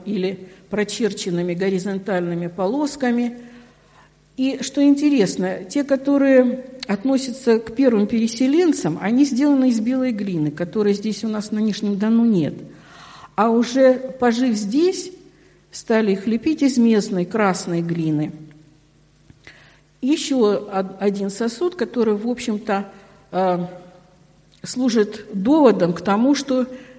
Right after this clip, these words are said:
э, существовал поток переселенцев – из, э, Древней Руси. Вот этот сосуд с двумя такими короткими маленькими ручками называется киевской амфоркой.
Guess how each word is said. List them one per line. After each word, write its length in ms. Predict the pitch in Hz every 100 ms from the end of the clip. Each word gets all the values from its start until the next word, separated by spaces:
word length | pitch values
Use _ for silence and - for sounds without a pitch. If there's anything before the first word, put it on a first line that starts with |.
| - -
э, 400 | 175 175 160 - -
существовал 720 | - 254 - 262 262 254 196 175
поток 400 | 180 180 175 -
переселенцев – 960 | 180 175 - 196 277 302 - 240 233 - - - _ _
из, 320 | - 240 240 180
э, 240 | 190 175
Древней 540 | 180 180 208 208 196
Руси. 500 | 202 208 - - 143 143 - - 190
Вот 160 | 214
этот 260 | 233 240 226
сосуд 520 | 240 240 - 320 -
с 140 | 185 202
двумя 280 | 208 208
такими 420 | 190 196 196 190 175
короткими 580 | 208 202 175 175 165 170
маленькими 640 | 180 175 175 175 190 202
ручками 500 | 254 302 - 185 190
называется 720 | 190 202 240 285 285 277 208
киевской 520 | - 247 240 - 202
амфоркой. 640 | 170 156 - 147 - -